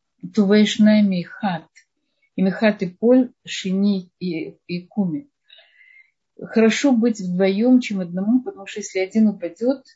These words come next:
второй протянет ему руку. Дай Бог, чтобы действительно, если один падает, второй протянул руку. Это, это действительно форма настоящего, настоящего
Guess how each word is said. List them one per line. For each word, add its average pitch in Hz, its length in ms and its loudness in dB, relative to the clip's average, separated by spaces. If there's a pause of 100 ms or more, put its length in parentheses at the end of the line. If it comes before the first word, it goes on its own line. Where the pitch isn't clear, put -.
второй 214 340 -2
протянет 196 460 -4
ему 175 160 -6
руку. 170 280 -12 (1900)
Дай 254 300 6
Бог, 277 220 6
чтобы 202 200 0
действительно, 202 580 2
если 185 320 0
один 196 300 2
падает, 226 340 -2
второй 208 260 -4
протянул 196 460 -10
руку. 233 320 0
Это, 160 260 -12
это 185 160 -14
действительно 254 800 2 (520)
форма 240 300 4
настоящего, 202 800 -2
настоящего 185 880 -10